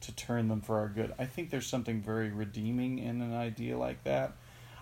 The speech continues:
I just didn't care for the execution. Um, I, it, it didn't grab me. And it's, um, like I said,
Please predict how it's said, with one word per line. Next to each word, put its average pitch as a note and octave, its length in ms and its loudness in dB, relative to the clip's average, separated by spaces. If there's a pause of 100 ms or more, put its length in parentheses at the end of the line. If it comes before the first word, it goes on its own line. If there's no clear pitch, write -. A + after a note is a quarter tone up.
(120)
I D3+ 80 4
just C#3 180 0
didn't C#3+ 220 0
care C#3 200 0
for B2+ 140 -4
the B2 180 -2
execution. A#2 760 -6 (720)
Um, A#2 520 2 (1160)
I, B2+ 540 2
it, D3+ 200 -2
it D#3 220 -4
didn't E3+ 300 2
grab A#2+ 460 4
me. F2+ 280 -8 (680)
And A2+ 580 2 (100)
it's, - 800 -4 (160)
um, A#2 560 -2
like D3 160 0
I F3 60 0
said, C#3+ 260 2